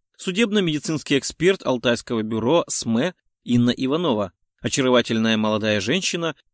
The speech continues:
к которой все криминалисты и опера города Барнаула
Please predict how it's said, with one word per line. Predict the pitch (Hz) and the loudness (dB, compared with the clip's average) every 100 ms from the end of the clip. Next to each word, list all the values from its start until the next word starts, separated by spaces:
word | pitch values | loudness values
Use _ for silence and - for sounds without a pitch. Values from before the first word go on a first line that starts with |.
| _ | _
к | - | -12
которой | - 196 233 220 196 | -2 0 2 2 2
все | - 165 | 2 0
криминалисты | - 151 143 135 185 - 165 | 0 -2 0 0 0 0 -2
и | 139 127 | 0 0
опера | 117 131 127 123 | 0 0 0 -2
города | 110 120 113 110 | -2 -2 -2 -2
Барнаула | 101 110 117 185 170 156 | -4 -2 -2 0 -2 -4